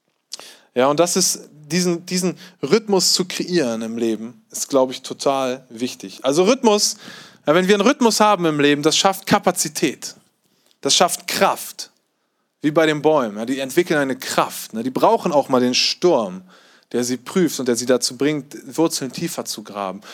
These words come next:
Und es schafft Kapazität und Kraft. Andere Leute können sich daran orientieren. Ähm, das ist wie,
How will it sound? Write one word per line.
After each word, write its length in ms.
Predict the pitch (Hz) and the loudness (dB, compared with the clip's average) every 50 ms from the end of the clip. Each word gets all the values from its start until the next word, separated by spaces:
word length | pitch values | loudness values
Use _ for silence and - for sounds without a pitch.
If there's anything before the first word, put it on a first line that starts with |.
| - - - | -20 -16 -8
Und 80 | - 143 | -4 -2
es 80 | 151 - | 0 2
schafft 260 | - 208 208 - - | 2 2 2 2 0
Kapazität 680 | - 185 - 170 147 - - 147 - - 196 190 185 | -2 0 0 0 -2 -2 -4 -4 0 2 2 2 0
und 160 | 160 139 123 - | -2 -6 -6 -8
Kraft. 400 | - - - 151 120 - - - | -6 -4 -2 -2 -2 -4 -6 -4
Andere 160 | 160 160 156 147 | -2 2 4 4
Leute 240 | 143 147 147 147 | 4 2 2 -2
können 140 | - 156 143 | -4 -4 -4
sich 100 | 135 127 | -4 -4
daran 200 | - 135 131 131 | -2 -2 -2 -2
orientieren. 720 | 131 131 123 123 120 117 120 110 - - - 139 110 107 107 - - - - - - - | -2 -2 -2 -2 -2 -4 -4 -6 -8 -6 -4 -4 -4 -4 -6 -10 -14 -14 -14 -14 -10 -2
Ähm, 380 | - 147 143 143 143 135 - - _ _ _ _ _ _ _ _ _ _ - - - | 2 2 2 2 0 -4 -10 -16 _ _ _ _ _ _ _ _ _ _ -14 -14 -6
das 200 | - - 147 - | -2 -2 0 0
ist 180 | - - - 147 | 0 -2 -2 0
wie, 240 | 175 180 180 180 | 0 0 0 -2